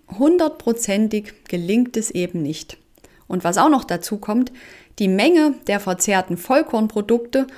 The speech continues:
wurde meistens nur per Fragebogen ermittelt. Diese Angaben können aber nicht überprüft werden. Und genau das ist ein sehr großes Problem bei sämtlichen Ernährungsstudien. Es kann also durchaus sein, dass die Probanden mal was vergessen haben einzutragen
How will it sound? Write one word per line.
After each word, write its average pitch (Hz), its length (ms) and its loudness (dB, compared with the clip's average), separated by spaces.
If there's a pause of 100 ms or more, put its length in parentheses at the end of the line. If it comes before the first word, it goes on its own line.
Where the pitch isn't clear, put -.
wurde 190 240 0
meistens 247 640 0
nur 214 260 0
per 190 180 -4
Fragebogen 165 680 -2
ermittelt. 156 480 -4 (720)
Diese 330 240 6
Angaben 196 640 0
können 214 400 0
aber 214 240 -2
nicht 180 380 -2
überprüft 269 580 -2
werden. 156 400 -6 (560)
Und 208 140 0
genau 214 300 4
das 320 400 2 (120)
ist 220 220 2
ein 170 220 0
sehr 330 240 4
großes 247 400 0
Problem 226 480 2
bei 165 160 0
sämtlichen 220 600 0
Ernährungsstudien. 165 1000 -4 (420)
Es 190 160 -4
kann 311 200 4
also 214 240 2
durchaus 247 580 0
sein, 208 420 -2
dass 175 220 -4
die - 80 -8
Probanden 220 640 0
mal 170 200 -2
was 160 160 -4
vergessen 262 460 2
haben 247 220 -2
einzutragen 202 800 -4